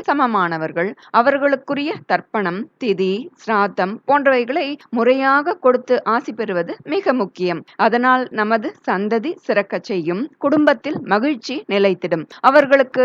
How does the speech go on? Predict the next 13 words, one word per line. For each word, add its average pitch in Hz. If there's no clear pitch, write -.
நாம் 233
திதி 403
சரிவர 247
கொடுக்காமல் 233
இருந்தால் 220
அவர்களது 220
ஆன்மா 466
சாந்தி 214
அடையாத 202
போது 226
பித்ருதோஷம் 370
ஏற்படுகிறது. 165
பித்ருதோஷம் 269